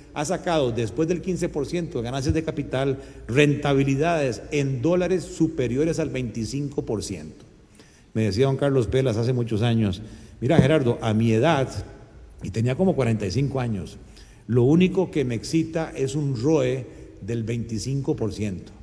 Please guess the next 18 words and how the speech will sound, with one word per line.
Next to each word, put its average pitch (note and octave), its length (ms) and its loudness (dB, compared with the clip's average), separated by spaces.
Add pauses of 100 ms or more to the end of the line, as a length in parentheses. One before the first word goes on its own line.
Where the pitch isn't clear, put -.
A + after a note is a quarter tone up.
(800)
O G2+ 100 -6
sea F#3+ 220 4
que B2 180 0
yo C#3+ 160 2
te F#3+ 100 4
pongo F#3 340 4
hoy E3+ 420 4
un D3 140 2
patrimonio, D#3+ 580 4
un C#3 60 2
capital D#3+ 480 0
de B2 120 -2
cien E3+ 380 -2
y D3+ 100 -2
vos, D#3+ 420 2 (400)
por B2+ 140 2
tu C#3+ 160 2
gestión, F#3 600 2